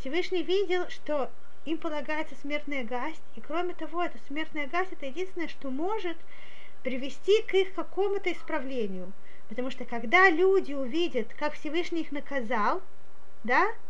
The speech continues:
то они укрепятся в вере Всевышнего. Они скажут: "Да, полагается им смертная казнь, они были грешники".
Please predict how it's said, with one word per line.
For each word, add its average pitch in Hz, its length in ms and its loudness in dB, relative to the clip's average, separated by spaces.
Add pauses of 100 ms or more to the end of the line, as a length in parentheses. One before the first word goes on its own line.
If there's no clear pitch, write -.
(960)
то 262 160 0
они 311 280 2 (840)
укрепятся 320 760 -2
в 262 60 -2
вере 302 220 -2
Всевышнего. 214 760 -2
Они 226 140 -2
скажут: 262 380 -2 (420)
"Да, 247 460 2 (200)
полагается 349 580 0
им 302 120 0
смертная 262 460 -2
казнь, 202 260 0 (180)
они 240 200 0
были 262 180 0
грешники". 247 800 0